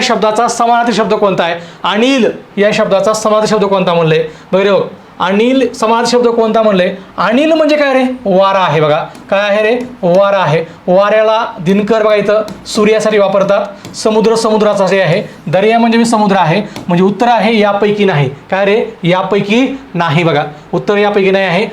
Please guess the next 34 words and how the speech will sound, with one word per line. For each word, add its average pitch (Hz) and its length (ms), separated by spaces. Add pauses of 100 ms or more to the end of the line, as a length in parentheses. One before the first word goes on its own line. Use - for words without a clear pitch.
(240)
पुढील 277 380
कोणता, 247 680
वाक्यात 233 320 (100)
कोणते 254 260
विरामचिन्ह 240 600 (280)
द्यायला 220 460
पाहिजे 208 640
आहे? 180 340 (180)
बघा 190 140
रे, 160 180
मामा, 214 420 (300)
मला 220 220
अमेरिका 233 460
बघायचा 214 400
आहे. 175 200 (240)
वाक्यामध्ये 254 600
मित्रांनो 247 420
हाक 240 340
मारली 220 300
आहे. 170 440
ज्यावेळेस 247 480
एखाद्या 247 280
व्यक्तीला 247 240
हाक 233 260
मारली 233 260
असेल, 247 600
त्यावेळेस 233 380
स्वल्प 294 260
विराम 220 300
वापरतात 180 260
मित्रांनो. 165 280
काय 185 120
करतात 208 200
रे? 233 140